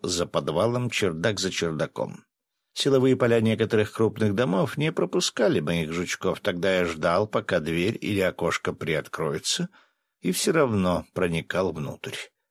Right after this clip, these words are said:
Купленные в аптеке настойки помогали, но все равно через два часа я сделал перерыв. «Тухляк?» — хмуро посмотрел на меня Феникс. «Ага. Я взял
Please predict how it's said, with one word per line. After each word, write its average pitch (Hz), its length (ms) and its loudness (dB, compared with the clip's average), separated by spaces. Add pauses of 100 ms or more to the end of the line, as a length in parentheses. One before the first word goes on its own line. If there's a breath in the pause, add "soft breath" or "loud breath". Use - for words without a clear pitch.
(560)
Купленные 101 640 2
в - 80 -2
аптеке 98 440 0
настойки - 460 0
помогали, 95 540 0
но 127 260 0
все 175 180 2
равно 160 460 2 (260 soft breath)
через 120 360 0
два 110 200 4
часа 110 340 2
я 107 120 4
сделал 85 420 2
перерыв. - 560 -8 (960)
«Тухляк?» — 107 680 0
хмуро 98 320 0
посмотрел 87 480 0
на 80 60 -2
меня 85 220 0
Феникс. - 580 -4 (260)
«Ага. 73 520 -2 (480)
Я 127 220 0
взял 143 400 2